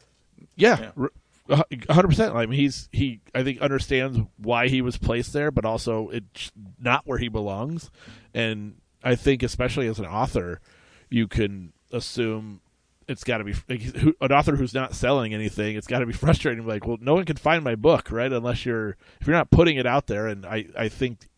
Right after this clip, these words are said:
Speaker 1: Issa Rae's, uh, her book is, you know, an end cap, and it's got an entire, you know, display for people to find. But it's like, yeah, if you're a struggling au-,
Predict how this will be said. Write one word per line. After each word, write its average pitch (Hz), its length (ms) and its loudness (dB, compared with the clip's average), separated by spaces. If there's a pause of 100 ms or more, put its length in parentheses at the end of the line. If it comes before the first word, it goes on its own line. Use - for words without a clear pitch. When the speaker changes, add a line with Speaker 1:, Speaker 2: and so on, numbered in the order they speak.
(140)
Speaker 1:
Issa 120 220 -2
Rae's, 127 360 2
uh, 98 240 -4 (520)
her 156 140 10
book 113 240 4
is, 104 180 -6 (280)
you 117 80 0
know, 101 180 -2
an 113 80 0
end 147 180 2
cap, 107 300 2
and 107 100 -4
it's 104 120 -10
got 120 160 -2
an 107 100 -8
entire, 113 600 0 (340)
you 117 120 -4
know, 101 180 -4 (460)
display 131 680 6 (280)
for 123 120 4
people 123 260 6
to 101 80 0
find. 139 380 2
But 101 100 -4
it's 101 100 -8
like, 107 160 -4
yeah, 180 220 4
if - 140 -4
you're 156 140 0
a 202 60 0
struggling 127 440 -2
au-, 120 80 -4